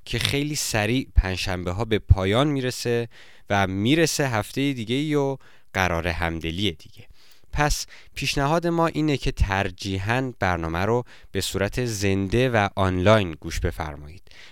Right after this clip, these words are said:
چون ایام خیلی زود سپری می‌شه و ممکنه که پیوستگی مطالب خدای نکرده از دست بره. خب اجازه بفرمایید که در همین ابتدای برنامه مثل هفتهٔ گذشته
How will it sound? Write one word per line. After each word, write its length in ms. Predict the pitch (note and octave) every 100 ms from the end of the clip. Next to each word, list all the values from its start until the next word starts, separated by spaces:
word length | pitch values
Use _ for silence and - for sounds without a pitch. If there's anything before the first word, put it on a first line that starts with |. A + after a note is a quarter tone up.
| -
چون 300 | - D3+ E3 -
ایام 320 | A#2+ C3 D3
خیلی 640 | - - G#2 D#3 E3+ D#3+ D#3
زود 200 | D3 D3
سپری 480 | - C#3+ C#3 C3
می‌شه 420 | C3+ B2+ - C3 B2+
و 240 | G2 F#2 F2+ - -
ممکنه 720 | - F#2 F#2+ G2 - C3 C#3+
که 260 | C3+ C#3+ C3 - - - -
پیوستگی 760 | G2 F2+ F2 - F2+ F2+ B2
مطالب 500 | A2+ F#2 - F2+ G#2
خدای 320 | - F#2 E2+
نکرده 760 | E2 E2 - E2 E2 E2 G#2 C3+ - - - - -
از 220 | F#2 E2+
دست 380 | G2 A#2 - -
بره. 380 | A2 A2 A2+ E2+ - - - - -
خب 260 | - F#3 - -
اجازه 380 | D#3+ C3 B2+ D#3+
بفرمایید 600 | F3 E3+ D#3 D#3 D#3 D3+
که 320 | - D3+ D3 B2+
در 200 | G2 F2+
همین 540 | - A2+ D#3+ G3 E3
ابتدای 480 | D#3 - D3+ D3+ D3+
برنامه 680 | C#3 C3+ C3 B2+ B2+ B2+ B2+ - -
مثل 380 | C3+ F#3 - C3+
هفتهٔ 460 | A#2 G#2 - G2
گذشته 720 | F2+ F2 F2 F2 - C3+ D#3